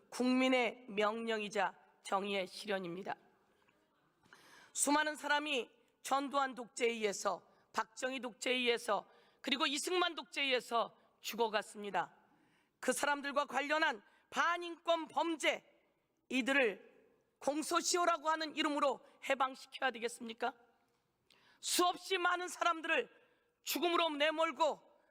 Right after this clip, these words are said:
중상해를 입히고, 이러한 범죄에 대해서는 이제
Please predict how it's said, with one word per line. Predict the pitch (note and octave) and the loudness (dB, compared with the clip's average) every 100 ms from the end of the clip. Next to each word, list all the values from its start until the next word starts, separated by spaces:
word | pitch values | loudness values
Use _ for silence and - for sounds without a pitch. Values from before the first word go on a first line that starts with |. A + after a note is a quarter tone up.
| _ | _
중상해를 | - E4+ E4+ - F4+ F4+ F4+ | -2 2 2 0 0 0 0
입히고, | E4 F4+ E4 D#4+ C#4 - _ _ _ _ | -2 -4 -2 0 -2 -8 _ _ _ _
이러한 | B3+ C#4+ D#4 B3+ | 0 2 2 0
범죄에 | G#3+ D4+ C#4+ E4+ | 0 0 2 2
대해서는 | D#4+ D#4 D#4 E4 - - - _ | 4 2 2 2 0 -8 -20 _
이제 | D4 D#4 F#4+ E4+ - | -2 2 4 2 0